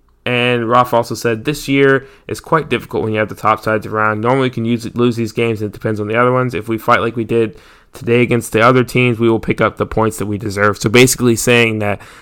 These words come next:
um, I've done this before, I E last season, and I know that you can lose matches like this to some of these top flight teams as long as you play with the same tenacity against some of these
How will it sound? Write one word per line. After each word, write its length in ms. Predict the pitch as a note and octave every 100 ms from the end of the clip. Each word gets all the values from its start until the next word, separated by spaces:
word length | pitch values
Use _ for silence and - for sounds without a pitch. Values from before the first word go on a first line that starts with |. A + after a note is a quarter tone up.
| - -
um, 260 | G#2+ G#2 -
I've 220 | A#2 A2
done 200 | A2+ A#2+
this 120 | A#2+
before, 420 | C3 - A#2 C#3+ -
I 160 | A2
E 160 | G2+ A2
last 360 | G#2 G#2+ G#2 -
season, 380 | A2 G#2+ B2 -
and 140 | A2
I 100 | A2
know 240 | A#2 B2
that 260 | A2+ G2+ F2
you 120 | B2
can 260 | B2+ B2+ A2+
lose 400 | D#3 F3 D3+ A2
matches 540 | A2+ A2 A#2+ B2+ G#2
like 180 | G#2+ A2
this 400 | G#2 G#2+ C#3+ - - - -
to 260 | B2 A2+ - -
some 160 | B2
of 40 | A#2+
these 160 | A2+
top 320 | - - A2 -
flight 300 | A#2 A2 -
teams 380 | C#3 C#3 B2+
as 200 | - A#2
long 320 | A2 A#2 B2+ C3+
as 140 | G#2+
you 160 | A2+ G#2
play 300 | - B2 A2+
with 120 | G#2
the 80 | A2+
same 300 | A#2 A2+ A2
tenacity 680 | G#2 A2 A#2+ B2 G#2+ A2 G2+
against 360 | G2 A2 - - -
some 160 | - A#2
of 60 |
these 240 | A2+ G#2+